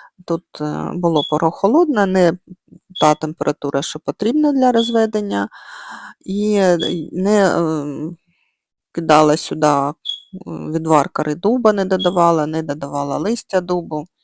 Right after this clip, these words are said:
Ну, скільки вийде малючка, стільки й добре. В цьому акваріумі в мене живуть равлики різних видів і креветки.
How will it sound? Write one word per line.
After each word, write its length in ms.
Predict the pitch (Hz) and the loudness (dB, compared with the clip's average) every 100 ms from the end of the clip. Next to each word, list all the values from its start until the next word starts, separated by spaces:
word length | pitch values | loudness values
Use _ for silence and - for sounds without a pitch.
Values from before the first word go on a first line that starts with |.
| _ - - - - | _ -20 -20 -20 -8
Ну, 260 | 415 339 233 | -2 0 -2
скільки 420 | - - 285 269 | -6 -4 -2 2
вийде 280 | 269 254 233 | 2 4 4
малючка, 520 | 202 170 151 - 175 | 6 2 0 -2 -4
стільки 360 | - 202 - | -4 -8 -2
й 40 | 185 | -2
добре. 580 | 165 139 139 135 135 139 170 - - - _ _ - - - - - - - | 0 -2 -2 -4 -4 -8 -12 -8 -8 -10 _ _ -18 -16 -14 -14 -14 -14 -16
В 240 | - _ - | -20 _ 0
цьому 220 | 233 202 | 2 2
акваріумі 600 | 185 190 180 160 156 156 | 0 4 4 4 0 -2
в 60 | |
мене 380 | 175 175 156 165 | -2 -2 -2 -4
живуть 580 | 180 175 170 151 147 - - - _ | -4 -6 -4 -8 -8 -12 -16 -20 _
равлики 680 | 208 294 339 320 - 262 254 254 247 _ - | 6 6 6 2 2 0 2 -2 -10 _ -10
різних 560 | 190 196 202 196 196 - | -4 -2 -2 -6 -8 -4
видів 560 | 196 190 185 185 - - _ _ - - _ - | -4 -2 -2 -4 -6 -20 _ _ -20 -20 _ -6
і 120 | 220 | -4
креветки. 760 | - 196 151 135 - - 156 | 0 0 0 -4 -6 -12 -10